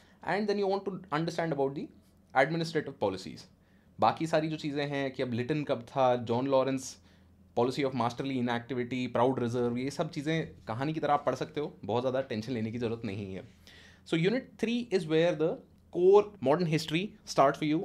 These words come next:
and this is the important part for you। तो यहाँ से आपको सीरियस रीडिंग देनी है। तो मतलब आप देख रहे हो यहाँ पे already हंड्रेड थर्टी नाइन पेजेस हो चुके हैं। इससे पहले का जो रीडिंग है, that is a very story like reading, उस पे बहुत ज़्यादा टेंशन लेने की ज़रूरत नहीं है। But यहाँ से अब आपको सारी चीज़ें अच्छे से करनी है।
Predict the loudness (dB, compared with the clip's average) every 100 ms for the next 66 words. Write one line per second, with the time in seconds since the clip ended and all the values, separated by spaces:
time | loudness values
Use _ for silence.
0 | -2 -2 0 2 2 0 -2 -2 0 0
1 | 0 0 0 -2 -8 -12 -14 -8 0 0
2 | 2 2 2 2 0 -6 -6 -2 0 0
3 | -2 -4 -6 -4 -2 0 0 -4 -6 0
4 | 2 4 2 -2 -2 -2 -2 -2 -2 -4
5 | -6 -6 -4 -4 -4 -4 -4 -6 -10 -8
6 | -6 -4 -2 -4 -4 -6 -6 -6 -4 -4
7 | -6 -6 -6 -4 -2 -2 -2 0 0 0
8 | -2 -2 -2 -2 -2 -2 -2 -4 -4 -4
9 | -2 -4 -4 -2 0 -2 -2 -4 -4 -4
10 | -4 0 2 4 4 4 2 0 -2 0
11 | -2 -2 -2 0 -2 -4 -6 -6 -10 -2
12 | -2 2 2 2 2 4 4 2 0 0
13 | 2 2 -2 -4 -4 -4 -4 -4 -4 -6
14 | -6 -8 -12